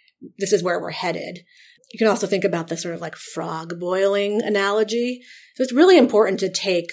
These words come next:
the little steps towards authoritarianism seriously. And then I think you're right. It isn't about an all or nothing. It's not a light switch. But we are talking about the possibility of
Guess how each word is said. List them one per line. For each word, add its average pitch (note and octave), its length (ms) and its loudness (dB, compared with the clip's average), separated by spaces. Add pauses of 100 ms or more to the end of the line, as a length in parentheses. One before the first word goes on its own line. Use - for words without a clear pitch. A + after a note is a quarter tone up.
the F#3+ 140 0
little F#3+ 340 6
steps A3+ 400 2
towards A3+ 280 4
authoritarianism G#3+ 800 0
seriously. - 760 -6 (580)
And A#3 120 8
then A#3+ 80 8
I A3+ 60 6
think A3+ 200 4
you're G#3 100 6
right. F#3+ 220 4
It F3+ 80 0
isn't G3+ 220 8
about E3+ 220 2
an E3+ 80 -4
all F3+ 180 -8
or - 80 -10
nothing. F3 280 -10
It's F#3 160 -10
not F3 160 -8
a E3+ 60 -12
light - 240 -10
switch. - 500 -6 (640)
But F#3+ 320 2
we G#3 120 10
are G3 100 6
talking G3+ 340 0
about E3+ 320 -2
the - 80 -8
possibility F3 800 -2
of E3+ 260 -6